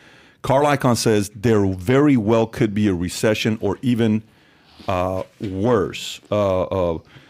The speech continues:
famed investor Carl Icahn said Tuesday an economic downturn could be the, on the horizon, and he is loaded on protection against the steep sell-off in the market. "I think there very well could be a recession or even worse," Icahn said to C N B C's Closing Bell,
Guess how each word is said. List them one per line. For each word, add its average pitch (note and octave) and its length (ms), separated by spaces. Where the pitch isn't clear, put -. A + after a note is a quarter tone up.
famed D3 460
investor B2 260
Carl A2+ 200
Icahn G2+ 300
said - 140
Tuesday G2+ 240
an F#2 80
economic G#2+ 320
downturn F#2+ 380
could F2 120
be G2+ 120
the, F2+ 240
on G2 100
the F#2 100
horizon, F#2+ 440
and F2+ 100
he G#2 80
is F2+ 140
loaded A2 340
on G#2 100
protection G2+ 440
against F#2+ 300
the F2 60
steep A#2+ 360
sell-off A#2 480
in G2 60
the F2+ 40
market. A#2+ 360
"I G#2+ 100
think E3 400
there A2+ 160
very D3+ 320
well C3 200
could A#2+ 180
be A2 100
a G2+ 60
recession G#2 440
or F#2+ 140
even G2+ 220
worse," C#3 300
Icahn C3 320
said B2 180
to A#2 80
C - 140
N A2 80
B A2 80
C's G#2+ 200
Closing G#2+ 420
Bell, G#2 320